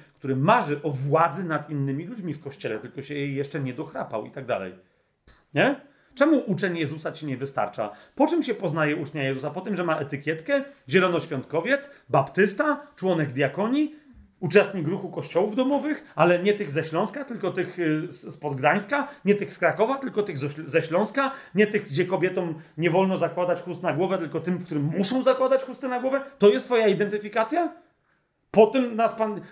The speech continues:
Czy może jak ci mówię, że jestem uczniem Jezusa, to sprawdzisz, jak kocham ludzi, o których ci mówię, że ich kocham, ponieważ to jest mój Kościół, z nimi mnie Jezus połączył.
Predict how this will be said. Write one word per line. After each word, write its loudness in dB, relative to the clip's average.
Czy 0
może 6
jak 4
ci -4
mówię, 0
że 6
jestem 0
uczniem -8
Jezusa, -2
to 0
sprawdzisz, 0
jak 2
kocham 4
ludzi, 4
o -10
których 2
ci -6
mówię, 2
że -2
ich -8
kocham, 2
ponieważ -2
to -4
jest -4
mój -4
Kościół, -2
z 0
nimi -4
mnie 0
Jezus -2
połączył. 0